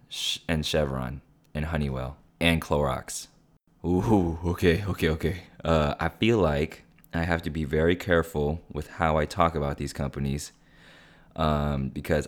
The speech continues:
I can't be having you guys and girls be buying calls or puts, uh, because of things I say.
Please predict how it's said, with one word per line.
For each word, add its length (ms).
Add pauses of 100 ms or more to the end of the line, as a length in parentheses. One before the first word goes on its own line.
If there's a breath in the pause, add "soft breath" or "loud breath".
I 80
can't 460
be 180
having 560
you 140
guys 280
and 100
girls 340
be 200
buying 680
calls 600
or 260
puts, 600 (460)
uh, 460 (140)
because 280
of 140
things 200
I 140
say. 640